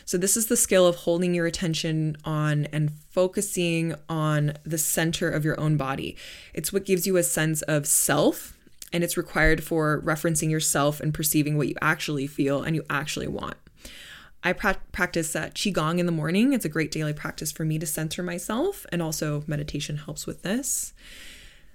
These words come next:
The second is grounding. This is the skill of energetically connecting yourself to the earth. Having a sense of support, physical and energetically, physically and energetically, literally with the earth, gives you this sense of,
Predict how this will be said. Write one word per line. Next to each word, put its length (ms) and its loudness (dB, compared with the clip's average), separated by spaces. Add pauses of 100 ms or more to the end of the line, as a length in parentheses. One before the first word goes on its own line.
(180)
The 100 2
second 280 4
is 100 4
grounding. 680 2 (800)
This 180 2
is 100 0
the 100 6
skill 380 6
of 240 0
energetically 600 4
connecting 420 0
yourself 440 0
to 200 -2
the 120 -2
earth. 420 -6 (460)
Having 300 2
a 80 4
sense 380 0
of 380 2
support, 840 8 (400)
physical 680 0
and 200 0
energetically, 920 0
physically 380 2
and 100 0
energetically, 840 0 (340)
literally 520 8
with 200 4
the 220 2
earth, 400 2
gives 300 2
you 100 4
this 240 0
sense 280 2
of, 200 0